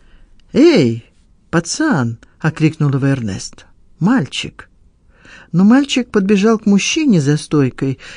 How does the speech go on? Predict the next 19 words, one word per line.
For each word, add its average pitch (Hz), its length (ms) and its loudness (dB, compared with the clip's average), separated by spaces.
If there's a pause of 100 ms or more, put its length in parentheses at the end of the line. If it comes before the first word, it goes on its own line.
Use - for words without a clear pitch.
(100)
и 190 120 2
возбужденно 190 720 2
затараторил 214 720 0
на 240 140 4
испанском, 131 760 -4 (500)
а 160 340 0 (560)
бармен 156 640 0 (260)
уже 175 240 2
поймал 180 440 2
по 151 180 0
радио 151 360 2
воскресную 180 680 0
новостную 147 500 0
передачу 147 640 -2
си 156 180 -2
би 143 280 2
эс - 220 -4
«Мир 143 220 -2
сегодня». 143 680 -4